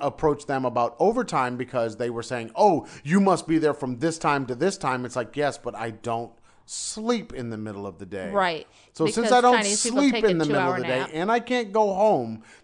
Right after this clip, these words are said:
Speaker 1: that means that now, 'cause in Thailand I never complained about that, remember? 'Cause I would come home.
Speaker 2: Yep.
Speaker 1: I would go home during the lunch.
Speaker 2: Yep.
Speaker 1: So it was like, "I don't care if y'all are sleeping. I'll go home, take, get a lunch. I get a lunch.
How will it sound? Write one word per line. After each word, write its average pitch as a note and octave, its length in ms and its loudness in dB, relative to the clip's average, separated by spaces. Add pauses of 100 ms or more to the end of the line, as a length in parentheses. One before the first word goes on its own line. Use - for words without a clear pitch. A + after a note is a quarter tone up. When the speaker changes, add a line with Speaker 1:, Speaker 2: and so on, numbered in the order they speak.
Speaker 1:
that F#3+ 260 8
means G#3+ 400 2
that D#3+ 300 4
now, D#3+ 340 4
'cause D3+ 200 -4
in D3+ 100 -2
Thailand G3+ 360 4
I E3 60 2
never E3 220 2
complained F#3 400 -2
about C#3 220 0
that, G#2+ 160 -2
remember? D3 460 -2 (360)
'Cause C#3+ 120 -6
I E3 80 6
would C#3+ 160 0
come E3+ 200 0
home. D3 400 4 (160)
Speaker 2:
Yep. - 120 0
Speaker 1:
I C#3 40 4
would C#3 100 0
go D#3 140 6
home G3+ 240 2
during F3 240 2
the D#3+ 60 0
lunch. F3+ 360 -2
Speaker 2:
Yep. G3+ 240 -4
Speaker 1:
So E3+ 160 4
it E3 40 10
was D#3+ 120 4
like, D3 180 2 (240)
"I G#2+ 120 -2
don't C#3 120 -6
care C#3+ 120 -2
if A2+ 100 -6
y'all A2 180 -2
are G#2+ 60 -6
sleeping. B2 320 -8
I'll A#2+ 140 -2
go D3 140 -2
home, D3+ 240 -2
take, - 220 -8
get B2 240 -8
a C#3+ 60 -4
lunch. D3 320 -2
I A#2 220 -2
get A#2 120 -4
a G#2 40 -8
lunch. A2+ 480 -6